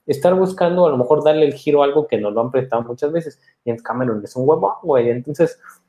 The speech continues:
por eso tengo que... La, La La Land, al final, creo que vale la pena por esta cuestión de que, eh, mucha gente, si no es que la mayoría, se vio reflejada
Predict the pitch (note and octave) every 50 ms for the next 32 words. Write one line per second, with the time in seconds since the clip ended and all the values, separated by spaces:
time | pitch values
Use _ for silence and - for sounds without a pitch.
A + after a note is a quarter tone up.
0 | _ _ - - A#2+ C3+ C3 C3+ D3 C#3+ D3+ D3 C#3+ - C3 A#2 G#2 G#2 - _
1 | - B2+ C3+ D3 D#3+ D3+ - - F3 F#3+ G#3 A3 G#3 F#3+ F#3+ F#3+ G3 G#3 G3 -
2 | F3 D#3+ - - D3+ D3 D3+ D#3 E3 - - D#3+ - D#3+ D#3 D#3+ D#3+ D3+ C3+ B2+
3 | C3+ - E3 F3 G3 F#3+ - - B2+ C3 C3 C3+ - D3 C#3 - A#2 - - -
4 | C3+ C#3 C#3+ C3+ B2+ C3+ C3+ C3+ A#2+ G#2 - _ _ _ _ _ _ _ _ -
5 | - C3+ B2+ B2+ B2+ - - D3 C3+ D3 E3+ F#3+ F#3 F#3 F3 - - D#3 D#3+ E3+
6 | F3+ F3+ F#3+ C4+ D4+ D4 - _ _ _ - - C3 B2+ C3+ C#3+ C#3 C3+ - -
7 | D3 C#3 B2+ B2 A#2 A2+ A#2+ B2+ E3+ E3+ - - C#3 B2+ B2+ C3+ C#3 C#3 C#3 -
8 | - _ _ _ - A#2 A2+ - B2 A#2 - - E3 F3 G3 G3+ - -